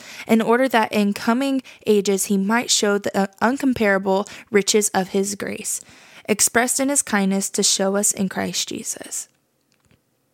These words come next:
So that's the first thing we need to know is through our transgressions,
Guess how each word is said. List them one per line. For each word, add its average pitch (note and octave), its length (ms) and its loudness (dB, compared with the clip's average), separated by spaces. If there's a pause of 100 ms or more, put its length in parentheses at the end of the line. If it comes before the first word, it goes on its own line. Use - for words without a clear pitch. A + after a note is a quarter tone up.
(800)
So B3 200 2
that's B3+ 200 2
the B3 60 -6
first G#3+ 200 0
thing A3 160 -8
we G#3+ 100 -6
need G#3 180 -6
to A3 80 -4
know G#3 280 -4
is - 320 -4 (680)
through A3+ 200 2
our C4+ 100 2
transgressions, D4+ 1200 -2